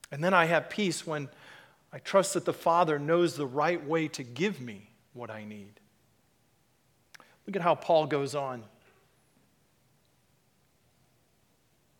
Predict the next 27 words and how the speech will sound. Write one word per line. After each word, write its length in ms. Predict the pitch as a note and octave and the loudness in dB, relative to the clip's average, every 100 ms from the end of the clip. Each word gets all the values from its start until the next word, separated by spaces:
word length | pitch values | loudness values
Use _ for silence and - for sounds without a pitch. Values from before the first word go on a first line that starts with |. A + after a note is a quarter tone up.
| _ | _
"We 240 | D#3+ F#3+ G3 | 0 4 4
have 340 | F3+ D#3+ D#3+ | 2 0 2
been 300 | D#3 D#3 C#3+ | 0 0 -2
redeemed 640 | C3+ C3 D#3+ G3 G#3 G#3 G3+ | -6 -2 2 2 2 0 -4
through 240 | - D#3+ | -4 -4
the 80 | C#3 | -4
forgiveness 720 | - C#3+ A#2+ E3+ G#3 A3+ G#3 | -6 -12 -2 2 4 2 0
of 140 | F#3+ C#3+ | 0 0
our 140 | C#3 | -2
trespasses 680 | - G#3 F#3 - G3+ F#3 E3+ | 0 2 2 2 0 0 -4
according 540 | D#3 - G#3+ G#3+ G#3 | -4 2 2 4 2
to 140 | - E3 | 0 0
the 100 | D3 | -2
riches 640 | C3+ D#3 A#3+ - A3 F#3 | -2 -2 -2 0 0 2
of 120 | F#3 | 4
his 180 | E3 B2 | 2 -2
grace, 400 | C3 E3+ E3+ E3+ | 0 2 2 0
which 180 | E3 - | -2 0
he 200 | F3+ D#3 | 0 0
lavished 1040 | C#3 C3+ D3+ F#3 G3 E3 E3+ E3 - - - | 0 -4 -4 -2 0 -2 -4 -8 -8 -10 -12
on 200 | B2 A#2+ A2+ | -16 -16 -20
us 440 | - - - - _ _ _ _ _ _ _ _ _ _ _ _ - | -20 -20 -20 -20 _ _ _ _ _ _ _ _ _ _ _ _ -10
in 140 | D3+ | 2
all 220 | D#3+ D3+ | 4 4
wisdom 540 | C3+ F3 E3+ C3+ C#3+ C3 | 4 4 4 0 -4 -4
and 140 | C#3 D3+ | -10 -6
insight." 640 | D#3+ D3 - A#2+ G#2+ | -4 -4 -4 -8 -12